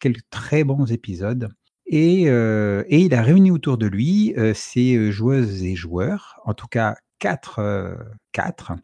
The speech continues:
pour, euh, pour parler de tout ça et surtout pour faire du, du question-réponse. Et là, on a eu effectivement un chat. Alors, moi, j'étais, euh, j'étais en régie à ce moment-là. Et, euh, on a eu un chat qui, euh, qui a posé des questions,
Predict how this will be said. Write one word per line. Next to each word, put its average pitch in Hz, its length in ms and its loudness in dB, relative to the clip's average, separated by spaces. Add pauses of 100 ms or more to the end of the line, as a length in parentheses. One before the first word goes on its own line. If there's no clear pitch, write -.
(680)
pour, 175 400 2
euh, 113 140 2
pour - 260 -2
parler 147 200 0
de 131 40 -6
tout - 80 -16
ça 254 180 -6
et 160 80 -2
surtout - 440 -2
pour - 260 -6
faire 175 260 0
du, 143 360 -4
du 117 140 -4
question-réponse. 151 960 -4 (480)
Et 104 120 0
là, 156 140 4
on 151 140 4
a 113 60 6
eu 139 120 4
effectivement 127 560 0
un 104 400 2
chat. 139 320 -4
Alors, 98 240 -2 (180)
moi, 143 320 4
j'étais, 127 460 0
euh, 110 160 2
j'étais 104 240 0
en 117 140 4
régie 107 360 -2
à 190 60 -2
ce - 120 -8
moment-là. 92 420 -2 (380)
Et, 123 220 2
euh, 101 240 0
on 160 160 6
a 160 80 4
eu 147 140 4
un 110 160 4
chat 139 480 -4
qui, 135 260 -2
euh, 107 80 0 (220)
qui - 160 -6
a 113 40 -4
posé 110 360 0
des 113 100 -2
questions, 92 480 -12